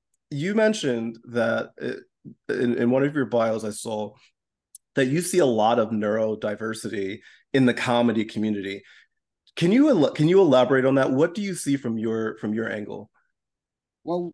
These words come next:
Speaker 2: the fact is that people are neurodivergent by definition approach the world from a slightly different angle, whichever way you,
Speaker 1: Mm-hmm.
Speaker 2: you consider that to be. Uh,
Speaker 1: Yeah.
Speaker 2: if I had to name one, uh, scenario, probably autism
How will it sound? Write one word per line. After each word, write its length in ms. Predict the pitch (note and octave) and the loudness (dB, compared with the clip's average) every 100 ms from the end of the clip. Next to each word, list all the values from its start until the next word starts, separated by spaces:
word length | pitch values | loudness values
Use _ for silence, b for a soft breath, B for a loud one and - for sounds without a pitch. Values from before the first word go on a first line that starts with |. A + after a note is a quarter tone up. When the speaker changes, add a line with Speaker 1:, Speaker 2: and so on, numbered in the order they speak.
| _ | _
Speaker 2:
the 100 | E3 | -8
fact 260 | G3 F#3 E3+ | -4 -4 -4
is 120 | C#3+ | -6
that 220 | C#3 - | -8 -8
people 340 | B2 A#2 B2+ A#2+ | -12 -10 -6 -4
are 40 | |
neurodivergent 880 | A#2+ B2 A#2 A2 A2+ G2+ B2+ A#2+ F#2 | -4 -4 -4 -4 -6 -4 -8 -8 -10
by 100 | G2 | -8
definition 480 | G#2 A2+ A#2 A2+ F#2+ | -8 -6 -8 -6 -10
approach 380 | F2+ G#2+ G#2 | -8 -10 -10
the 60 | - | -12
world 360 | F#2+ G2 G2 F2+ - _ | -10 -8 -10 -14 -20 _
from 80 | F#2+ | -12
a 60 | F#2+ | -12
slightly 500 | - - A#2 G#2+ E2+ | -14 -14 -14 -12 -12
different 300 | F2+ G2+ F#2 | -10 -12 -8
angle, 320 | G#2+ E2+ - | -8 -10 -18
whichever 300 | - F#2+ F2+ | -14 -10 -8
way 140 | F#2 | -6
you, 200 | F2+ F2+ | -6 -6
Speaker 1:
Mm-hmm. 120 | G#2 E2+ | -8 -12
Speaker 2:
you 80 | |
consider 340 | E2+ F2+ F#2 F2+ | -12 -12 -10 -10
that 140 | F2 | -12
to 60 | F2 | -10
be. 240 | G2+ F2+ B B B _ | -8 -10 B B B _
Uh, 80 | A#2 A2+ | -4 -2
Speaker 1:
Yeah. 100 | F#2+ | -2
Speaker 2:
if 80 | B2 | -2
I 80 | B2 | -6
had 100 | - | -6
to 160 | B2+ | -8
name 380 | A2+ B2 A#2+ A2+ | -6 -2 -2 -2
one, 560 | A#2 C#3 D3 D3 C#3+ - | -4 -6 -4 -4 -6 -8
uh, 480 | A#2+ B2 B2 A#2+ B2 | -10 -8 -6 -8 -8
scenario, 380 | - C3+ C3 B2 | -10 -10 -8 -10
probably 300 | - B2 A2+ | -10 -10 -8
autism 540 | B2+ C3 B2+ G#2 F#2 | -6 -8 -8 -10 -10